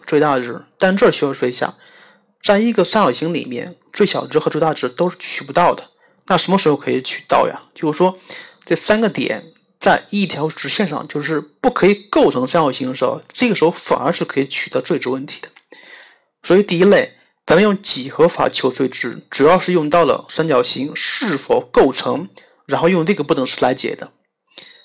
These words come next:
咱们只看两个题目就可以了，因为之前讲过了。来看第一题啊，已知椭圆二十五分之x方加十六分之y方等于一，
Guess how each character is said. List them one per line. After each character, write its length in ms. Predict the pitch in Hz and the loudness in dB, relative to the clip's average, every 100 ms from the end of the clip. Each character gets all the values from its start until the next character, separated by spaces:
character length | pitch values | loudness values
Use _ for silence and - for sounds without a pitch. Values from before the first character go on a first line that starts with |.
| _ - | _ -4
咱 120 | 147 | 0
们 100 | 185 | 0
只 140 | 147 | 0
看 160 | - 185 | 0 0
两 120 | 254 | 0
个 60 | 262 | -2
题 160 | - | -4
目 60 | 151 | -4
就 80 | 139 | -2
可 160 | - | -2
以 120 | 120 | -4
了， 180 | 127 - - | -4 -12 -10
因 140 | 151 151 | -2 2
为 360 | 143 135 139 - - _ _ - | 4 2 -2 -10 -20 _ _ -6
之 120 | 175 | 0
前 180 | 165 170 | 2 2
讲 220 | 139 123 | 0 -4
过 160 | 139 156 | 0 0
了。 140 | - - | 0 -12
来 60 | - | -14
看 120 | - 139 | -10 -4
第 120 | 127 | -4
一 80 | 143 | -4
题 220 | 135 107 | -6 -8
啊， 100 | - _ _ _ - - - _ _ _ | -10 _ _ _ -20 -20 -20 _ _ _
已 140 | 160 | -6
知 300 | 147 220 240 - - | 0 2 2 -2 -10
椭 240 | - 135 | 2 4
圆 340 | 127 143 170 - _ | 6 4 2 -4 _
二 180 | - 160 | 0 0
十 120 | 165 | 2
五 100 | 160 | 0
分 180 | 143 151 | 0 0
之 120 | 151 | 2
x 300 | 135 127 - | 0 0 -2
方 320 | - 151 156 - | 0 2 0 -4
加 240 | - 143 | 0 0
十 160 | 147 147 | 0 2
六 140 | 143 | 2
分 120 | 139 | 2
之 80 | 147 | 0
y 200 | 147 147 | 4 4
方 180 | 139 151 | 2 0
等 100 | 131 | -2
于 120 | 120 | -4
一， 340 | 123 139 165 | -6 -8 -8